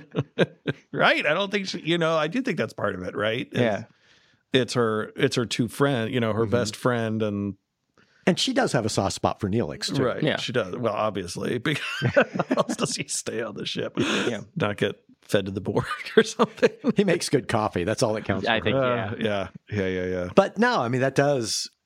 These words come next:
Speaker 3: I do think, yes, if it was Boimler and Mariner, I think she would have let the new life come through.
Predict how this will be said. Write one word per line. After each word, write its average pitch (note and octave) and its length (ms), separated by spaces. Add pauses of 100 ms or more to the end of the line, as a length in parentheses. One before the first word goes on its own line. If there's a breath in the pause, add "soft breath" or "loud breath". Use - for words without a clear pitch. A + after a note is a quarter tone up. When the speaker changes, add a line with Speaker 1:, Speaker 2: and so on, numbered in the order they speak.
(100)
Speaker 3:
I C3 100
do C3+ 240
think, A#2 460
yes, D3 300
if G#2+ 100
it - 20
was G2 140
Boimler G#2 460
and F#2+ 100
Mariner, A2 540
I E3 140
think G#3 220
she - 140
would G3+ 180
have C4 80
let A3 180
the A2+ 60
new G2 180
life F2+ 240
come F2+ 200
through. F2+ 200